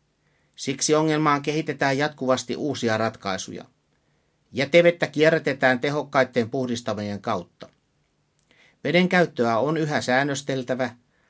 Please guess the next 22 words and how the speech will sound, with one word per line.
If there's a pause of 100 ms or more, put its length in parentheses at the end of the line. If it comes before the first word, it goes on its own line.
(400)
Paluuta
ylipumppauksiin
Genesaretin
järvestä, (300)
maan
tärkeimmästä
makeaveden
altaasta,
ei
enää
ole. (1160)
Sateettomat
vuodet
palaavat, (220)
vaikka
kahtena
viime
talvena
on
ollut
runsaita
sateita.